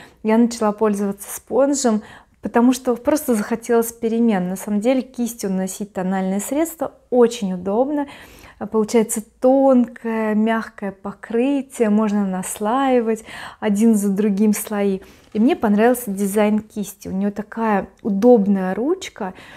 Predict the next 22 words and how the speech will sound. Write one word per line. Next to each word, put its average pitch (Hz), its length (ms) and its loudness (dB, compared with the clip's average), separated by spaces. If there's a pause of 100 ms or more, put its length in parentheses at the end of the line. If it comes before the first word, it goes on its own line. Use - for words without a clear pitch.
(320)
не 226 220 6
скользкая, 233 1000 -4 (200)
чёрная, 208 840 0
тоже 226 260 0
с 202 120 -6
логотипом 214 640 -4
Giordani. 196 840 -2 (460)
А 214 140 -2
сама 240 380 4
кисть 311 600 -2
обрамлена 214 920 2 (200)
золотым 220 1000 0
металлическим 190 680 -6
корпусом, 185 720 -6
который 135 380 -8
её 175 120 -4
держит, 185 720 2
чтобы 185 420 -2 (360)
ворс, 208 580 2
э, 196 420 0 (720)
сидел 214 380 2
плотно 208 640 -4